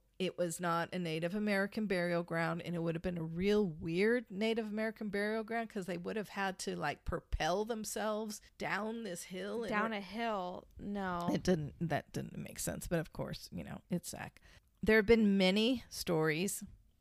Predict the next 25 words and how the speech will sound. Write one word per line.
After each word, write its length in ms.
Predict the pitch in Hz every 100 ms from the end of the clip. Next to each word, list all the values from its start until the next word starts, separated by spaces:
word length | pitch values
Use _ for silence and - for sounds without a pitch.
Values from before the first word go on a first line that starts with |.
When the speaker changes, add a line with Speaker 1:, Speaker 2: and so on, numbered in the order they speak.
| 170
Speaker 1:
many 400 | 185 214 214 151
investigations, 1080 | 147 127 - - 135 135 - 160 170 185 - - - -
and 200 | 170 170
YouTube 440 | 175 175 185 175
videos 580 | 165 175 160 143 143 -
with 160 | 160 -
the 80 | 156
shared 440 | - 175 175 180
subject 520 | - 180 160 - - -
of 180 | 160
the 120 | 156 -
Omen 280 | 151 143 147
House. 280 | 160 123 -
I 60 | 185
mean, 140 | 190
you 100 | 196
just 280 | 185 180 -
get 160 | 165
on 220 | 143 147 143
there, 280 | 143 127 - _ _
and 360 | 175 143 127 - _
<laughs> 220 | _ -
there 220 | 240 247 226
are 40 |
so 480 | - - - - 226